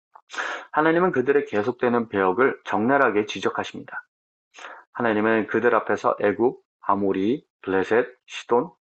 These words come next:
아말렉을 물리치셨지만 어처구니 없게도 결국 그들이 믿고 따르던 것은 누구였습니까?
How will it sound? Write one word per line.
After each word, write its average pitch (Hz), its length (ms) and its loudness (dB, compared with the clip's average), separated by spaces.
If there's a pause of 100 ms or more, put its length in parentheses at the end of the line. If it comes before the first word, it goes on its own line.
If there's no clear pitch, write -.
(140)
아말렉을 107 560 2
물리치셨지만 113 1000 -2 (480)
어처구니 180 560 0
없게도 131 560 -2 (240)
결국 127 360 0
그들이 139 280 2
믿고 131 300 -2
따르던 131 560 2
것은 110 300 0
누구였습니까? 104 880 -2